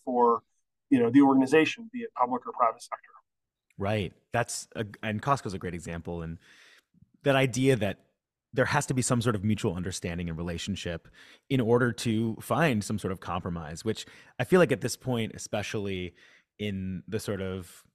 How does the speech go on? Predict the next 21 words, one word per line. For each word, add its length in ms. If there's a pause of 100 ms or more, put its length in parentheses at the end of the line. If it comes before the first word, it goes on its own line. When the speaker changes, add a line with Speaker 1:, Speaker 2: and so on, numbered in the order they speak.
(520)
Speaker 2:
I 40
don't 80
know, 80
the 80
conversation, 680
the 40
larger 380
narrative 680 (460)
of 380
politics, 540
it 100
has 240
to 80
be 140
zero 280
sum, 400
right? 220
Everything 380
has 240
to 60
be 200